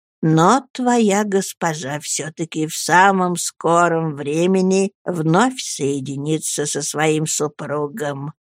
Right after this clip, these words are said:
Поэтому я и не высказала ей того, что у меня было на душе". "Тогда лучше всего умереть и мне.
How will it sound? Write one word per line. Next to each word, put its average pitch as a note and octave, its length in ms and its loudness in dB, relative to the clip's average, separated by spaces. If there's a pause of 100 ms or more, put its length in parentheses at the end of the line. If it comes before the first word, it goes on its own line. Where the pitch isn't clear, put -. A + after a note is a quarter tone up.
(260)
Поэтому E3 560 2
я E3+ 320 6
и F3+ 180 6
не F#3+ 200 4
высказала D#3 840 0
ей D#3+ 440 2
того, D3+ 300 0
что D#3 380 -2
у D3+ 120 0
меня D#3 380 -2
было D3+ 560 -2
на D3+ 240 -6
душе". D3 680 -8 (640)
"Тогда D#3 340 -2
лучше E3+ 400 0
всего D#3+ 360 0
умереть F3 500 4
и G#3+ 60 6
мне. G#3 380 4